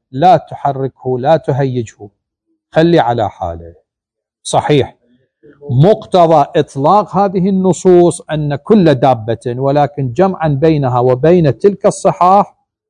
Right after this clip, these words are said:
أنه المقصود من هذه الدابة الدابة التي لا تقوى على الامتناع. ثم ذكر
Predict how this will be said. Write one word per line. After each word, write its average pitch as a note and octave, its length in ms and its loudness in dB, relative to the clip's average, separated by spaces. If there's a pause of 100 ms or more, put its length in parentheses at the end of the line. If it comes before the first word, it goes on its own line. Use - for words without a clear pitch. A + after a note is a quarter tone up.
(260)
أنه F3+ 380 2
المقصود D3+ 560 2
من D3+ 160 -4
هذه C#3 380 0
الدابة E3+ 580 -2
الدابة D#3+ 500 0
التي G3+ 380 -4
لا F3+ 240 2
تقوى F#3 580 0 (400)
على D#3 140 4
الامتناع. G2 880 -8 (2250)
ثم C4+ 360 2
ذكر F#3 840 2